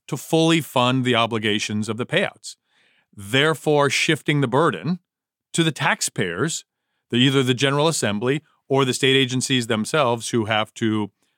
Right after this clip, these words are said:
pay into the fund. And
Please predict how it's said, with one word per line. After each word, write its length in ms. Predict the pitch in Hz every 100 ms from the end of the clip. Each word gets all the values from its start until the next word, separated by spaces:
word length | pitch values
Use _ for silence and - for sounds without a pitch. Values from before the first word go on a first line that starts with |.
| _
pay 300 | - 117 117 113
into 240 | 110 107
the 100 | 95
fund. 400 | - 123 92 98 _ _ _ _ _ _ _ -
And 340 | 139 131 127